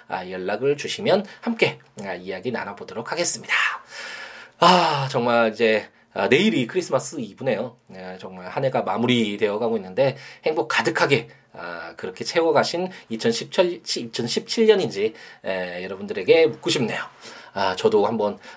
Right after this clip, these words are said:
아, 정말 진지하게 한번 되돌아봐서 이천십칠 년에 후회되는,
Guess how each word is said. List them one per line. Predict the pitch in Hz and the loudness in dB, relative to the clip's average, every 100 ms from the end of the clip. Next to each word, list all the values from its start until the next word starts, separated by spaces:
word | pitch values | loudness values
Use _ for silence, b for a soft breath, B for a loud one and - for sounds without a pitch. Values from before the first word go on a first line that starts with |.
| - | -10
아, | - | -6
정말 | 95 92 | -4 -2
진지하게 | 147 151 147 117 104 104 | 2 6 8 8 4 2
한번 | 127 110 104 | 2 -2 -4
되돌아봐서 | 95 101 110 107 107 | -4 0 0 0 -4
이천십칠 | 98 107 101 - 139 | -6 -6 -6 -6 -2
년에 | 131 107 | 0 0
후회되는, | 107 151 143 110 98 | 6 6 8 6 0